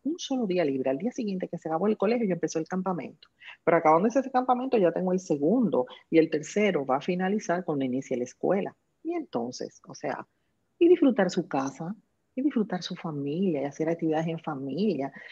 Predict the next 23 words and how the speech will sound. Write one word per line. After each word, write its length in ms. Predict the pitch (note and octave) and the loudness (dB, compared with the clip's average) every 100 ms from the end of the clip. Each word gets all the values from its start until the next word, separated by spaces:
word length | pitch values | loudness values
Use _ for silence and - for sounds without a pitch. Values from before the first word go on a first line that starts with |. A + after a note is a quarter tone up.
| - | -6
y 80 | - | 0
entrar 220 | E3+ E3+ | 2 2
a 80 | F#3+ | 0
la 60 | G3 | 0
cocina 340 | E3 F3 F3 | -2 -2 -4
a 20 | |
hacer 160 | E3 E3+ | -2 -2
dulces 360 | D3 D#3 - F3+ | 0 0 -2 -4
con 180 | E3 D#3 | -6 -2
su 140 | D3+ | -2
mamá, 680 | C#3+ B2+ B2+ B2+ D3+ F3 F3 | -2 -4 -4 0 2 4 4
o 80 | E3 | 2
ayudar 440 | C#3+ C3 C#3+ D3+ | 2 0 0 -2
a 60 | D3+ | -4
mojar 600 | C#3+ C#3+ D#3 C#3+ C#3+ - - - - | -8 -10 -12 -8 -8 -12 -20 -18 -4
el 180 | D#3 D3 _ | -2 -2 _
patio, 560 | C#3 C#3+ F3+ - F3 | -6 -4 -6 -2 2
o 100 | D#3+ | 4
lavar 400 | D3+ C#3 C3+ C3+ | 2 0 -2 -2
el 200 | D3 C3+ - | -2 -4 -8
carro. 760 | C3 C#3 E3+ F#3 D3+ B2+ - _ _ _ - | -10 -6 -4 -4 -2 -2 -4 _ _ _ -10
O 80 | |
sea, 360 | C#3+ D#3 C#3 B2 | -6 -6 -6 -10